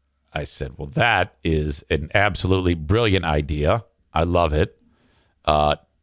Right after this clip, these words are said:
he says, "If you refer to yourself as the Toon Man, E Z, I will donate f-, fifty dollars in the name of Maureen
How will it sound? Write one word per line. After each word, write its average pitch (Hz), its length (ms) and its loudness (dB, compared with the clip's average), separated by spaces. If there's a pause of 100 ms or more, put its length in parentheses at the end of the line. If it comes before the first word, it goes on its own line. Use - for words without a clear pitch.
he 104 160 0
says, 98 260 0
"If 87 140 0
you 147 220 2
refer 151 340 0
to 135 60 0
yourself 117 680 0
as 101 280 2
the 101 80 0
Toon 127 360 0
Man, 78 440 0
E 80 180 2
Z, 71 380 -4 (680)
I 120 180 4
will 131 120 2
donate 101 600 0 (280)
f-, 117 80 -12
fifty - 480 -2
dollars 117 580 2
in 165 140 2
the 165 100 2
name 196 440 2
of 156 180 2
Maureen 165 920 0